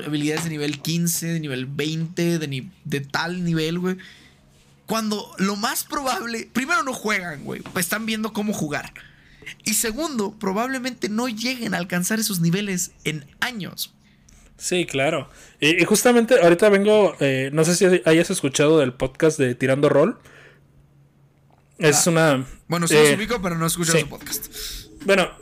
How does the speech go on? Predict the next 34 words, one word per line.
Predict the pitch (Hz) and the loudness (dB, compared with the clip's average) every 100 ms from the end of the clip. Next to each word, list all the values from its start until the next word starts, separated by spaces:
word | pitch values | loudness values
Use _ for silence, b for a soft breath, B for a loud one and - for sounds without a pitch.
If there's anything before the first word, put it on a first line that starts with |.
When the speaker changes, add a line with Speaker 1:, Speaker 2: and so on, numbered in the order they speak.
| - | 4
Speaker 2:
eh, | 175 180 175 170 - _ _ - | 6 8 6 4 -2 _ _ 0
a-, | 170 165 160 - | 4 4 4 0
acaba | 180 269 | 4 6
de | 262 | 6
terminar | 180 175 185 | 4 4 2
su | 190 226 | 0 -4
primer | 160 160 | -2 -2
campaña, | 160 175 156 160 175 196 - _ - | -2 0 0 0 -2 -6 -12 _ -6
una | 170 185 | 0 0
campaña | 151 135 160 160 | 0 -2 -2 -2
de | 135 | -2
más | 147 180 | 0 0
de | 180 | 2
dos | 165 165 | 2 2
años, | 147 160 240 - b b b b b b - | 0 -4 -6 -8 b b b b b b -8
y | 170 | 2
llegaron | 156 160 170 | 4 6 4
al | 139 | 0
nivel | 131 143 | 0 0
once. | 156 147 - _ B B B _ _ _ _ | 0 -2 -4 _ B B B _ _ _ _
Speaker 1:
Sí, | - 151 | -4 4
Speaker 2:
Dos | 226 226 | 6 6
Speaker 1:
güey. | 220 | 6
Speaker 2:
años, | 220 214 151 - | 4 4 2 0
güey. | 131 127 | -6 -10
Dos | 147 208 240 - - | 0 4 6 4 2
años | 330 233 233 180 - | 2 4 4 2 0
para | 156 156 | 2 4
llegar | 165 185 | 4 4
a | |
nivel | 202 165 160 | 2 4 4
once. | 160 165 - 127 127 b b b b b b _ _ _ _ _ _ - | 4 2 -2 -4 -8 b b b b b b _ _ _ _ _ _ -10
Speaker 1:
Ahí | 175 | -6
está. | 185 - - 254 277 240 | -4 -6 -6 -4 -2 -4